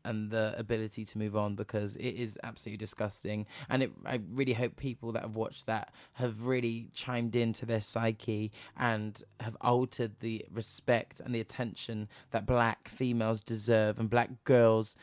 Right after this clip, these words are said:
deserve, because unfortunately that wasn't there. 'Cause we've,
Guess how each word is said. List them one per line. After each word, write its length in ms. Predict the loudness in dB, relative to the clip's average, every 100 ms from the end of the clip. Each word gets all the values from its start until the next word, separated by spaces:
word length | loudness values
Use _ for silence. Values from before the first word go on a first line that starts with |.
| -20 -20 _
deserve, 680 | -2 -2 4 6 8 6 2 -10 -20 _
because 680 | -6 0 4 4 2 -4 -14 _ -6
unfortunately 640 | -2 0 0 0 -4 -2
that 200 | -2 0
wasn't 220 | -2 0
there. 280 | 0 0 -2 -10
'Cause 120 | -2
we've, 260 | 0 0